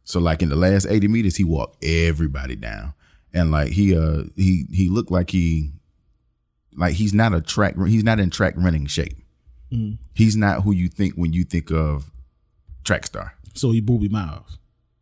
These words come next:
Speaker 1: Yeah, put him in, let him spin.
Speaker 2: Yeah,
Speaker 1: Yeah.
Speaker 2: God-given.
Speaker 1: God-given. Yep.
Speaker 2: Okay.
Speaker 1: So, um, I know that we just talked about a whole bunch of nothing that has anything to do with the
Speaker 2: I thought
Speaker 1: conversation
Speaker 2: I was
Speaker 1: right
Speaker 2: about
Speaker 1: now.
Speaker 2: to say, I don't know why would people be
Speaker 1: Um,
Speaker 2: offended by that conversation.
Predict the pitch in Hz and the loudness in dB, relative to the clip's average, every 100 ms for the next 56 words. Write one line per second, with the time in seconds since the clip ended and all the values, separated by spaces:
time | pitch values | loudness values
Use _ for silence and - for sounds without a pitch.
0 | _ 151 76 73 107 101 98 87 82 - | _ 0 2 2 4 4 4 2 0 -4
1 | 71 - _ 123 82 52 78 98 123 95 | -8 -8 _ -6 -6 -10 -4 0 0 -2
2 | 85 78 - _ - 85 69 - - - | -6 -12 -12 _ 2 2 2 -2 -14 -16
3 | - - _ - - 78 127 - 139 147 | -18 -20 _ -8 0 0 0 -10 -14 -14
4 | - - - - 110 80 71 76 - 90 | -18 -20 -8 0 2 2 0 -4 0 2
5 | 85 76 71 73 - _ 92 95 92 80 | 2 0 -4 -8 -14 _ 0 4 4 2
6 | 82 82 82 80 73 78 71 76 82 80 | 0 -2 -2 -2 0 0 0 2 2 2
7 | 80 71 78 87 85 76 80 73 76 73 | 0 0 2 2 2 2 2 2 0 0
8 | 80 69 73 82 71 67 - 76 - 80 | -2 -2 2 2 2 -4 -4 0 2 4
9 | 190 180 151 147 143 160 139 - 156 139 | 6 6 6 4 4 2 2 2 4 4
10 | 147 147 139 139 135 123 143 139 131 127 | 4 4 2 2 2 2 2 4 4 2
11 | 120 139 123 113 117 127 123 113 113 127 | 2 0 0 0 0 0 -2 -2 -2 0
12 | 120 107 | -2 -6